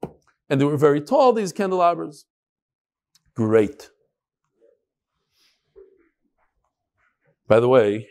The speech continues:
I forgot to mention, there's a, I don't, okay, I don't have time now. Say it a different time. The, the Maisa with the Baal Shem Tov. No, we don't have time. Okay, we'll say it a different time. If we remember.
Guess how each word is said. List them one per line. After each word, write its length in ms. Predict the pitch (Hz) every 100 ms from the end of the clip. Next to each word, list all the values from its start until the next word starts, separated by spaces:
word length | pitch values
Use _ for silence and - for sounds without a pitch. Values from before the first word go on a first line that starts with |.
| _ _ _ _ _ _ _ _
I 60 | 101
forgot 260 | 113 139 139
to 80 |
mention, 380 | 110 123 110 95
there's 200 | 98 95
a, 320 | 98 95 92 - - - _ _ _ _ -
I 120 | -
don't, 200 | - -
okay, 180 | 101 - _ - - _ _ -
I 40 |
don't 100 | 113
have 180 | 113 101
time 220 | - 104
now. 200 | 98 92 - -
Say 160 | - 156
it 60 | 139
a 40 |
different 280 | 113 113 101
time. 240 | 92 95
The, 80 | 104
the 160 | - 139
Maisa 340 | 139 165 -
with 120 | 127
the 40 | 110
Baal 120 | 104
Shem 200 | 151 147
Tov. 240 | 117 101 - _ _ _ _ _ _ _ _ _ _ _ _ _ _ _ _ _ - - _ -
No, 200 | 123 120 -
we 60 | 110
don't 100 | 98
have 140 | -
time. 160 | 92 -
Okay, 240 | 160 151 113 -
we'll 80 |
say 140 | 135 151
it 60 |
a 20 | 113
different 240 | 104 98
time. 160 | 95 - _ _ _ _ _ _ _ _ _
If 180 | - 104
we 140 | 117 107
remember. 540 | 107 107 101 98